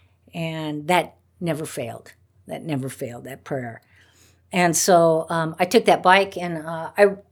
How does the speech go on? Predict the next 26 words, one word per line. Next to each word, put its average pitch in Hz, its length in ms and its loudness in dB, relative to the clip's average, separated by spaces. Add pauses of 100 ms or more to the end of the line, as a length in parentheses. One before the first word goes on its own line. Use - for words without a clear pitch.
(120)
I, 175 400 -2
I 185 80 0
started 185 460 4
working 185 300 4
again. 156 340 0
I 175 80 -2
was 175 160 0
now 196 160 8
working. 185 380 4
I - 20 0
was 170 140 0
in 165 160 0
radio, 180 680 0
and 160 180 -12
I 160 360 -4
was, 156 360 -4
uh, 147 280 -4 (260)
got 196 140 8
a 196 80 6
job 175 340 4
working 185 260 -2
at 175 120 -6
the 190 80 -4
university. 185 880 -2
And 175 120 -4
then 175 360 -4